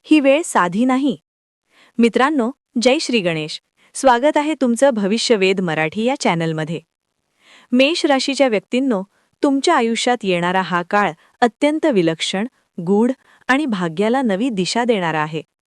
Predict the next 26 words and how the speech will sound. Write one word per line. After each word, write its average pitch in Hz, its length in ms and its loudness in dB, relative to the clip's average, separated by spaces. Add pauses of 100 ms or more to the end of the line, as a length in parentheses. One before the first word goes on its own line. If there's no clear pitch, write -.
(440)
अनेक 277 300 0
वर्षांपासून 240 720 -2
तुम्ही 214 280 0
जे 170 200 -2
काही 214 260 -4
अनुभवत 196 580 -2
आहात, 156 220 -4 (460)
अडथळे, 185 540 2 (360)
गैरसमज, 196 680 -2 (280)
अन्याय, 190 480 0 (300)
मानसिक 240 480 0 (100)
ताण, 160 240 -2 (300)
नात्यांमधील 269 720 0 (100)
तुटणारे 214 480 0
धागे, 165 440 -2 (400)
प्रयत्न 302 480 2
करूनही 262 420 2
मिळत 208 380 2
नसलेले 196 480 0
यश, 165 400 -2 (420)
या 285 180 2
सगळ्याचा 233 600 0
एक 277 120 0 (100)
खोल 285 320 2
अर्थ 185 260 0
आहे. 156 260 -2